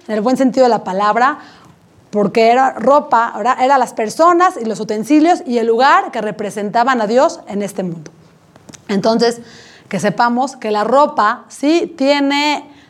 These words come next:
cierto impacto en la gente. La ropa te representa. Por ejemplo, ¿cómo se viste un rey? Cuando pensamos en un rey, ¿cómo es el rey? El rey tiene una corona hermosa, el rey tiene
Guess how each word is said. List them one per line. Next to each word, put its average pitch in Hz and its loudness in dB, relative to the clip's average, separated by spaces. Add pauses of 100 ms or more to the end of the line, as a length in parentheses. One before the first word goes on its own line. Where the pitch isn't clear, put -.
cierto 247 2
impacto 208 -2
en 180 -10
la 185 -8
gente. 170 -10 (800)
La 208 -2
ropa 269 4
te 320 -2
representa. 208 -2 (240)
Por 208 -4
ejemplo, 214 -2 (340)
¿cómo 294 4
se 233 -4
viste 254 -4
un 247 0
rey? 214 -4 (360)
Cuando 208 -4
pensamos 247 -2
en 220 -4
un 226 -2
rey, 185 -4
¿cómo 302 0
es - -4
el 208 -2
rey? 180 -6
El 190 -6
rey 233 0
tiene 233 -2
una 190 -2
corona 185 -2
hermosa, 220 0 (340)
el 190 -6
rey 226 2
tiene 220 0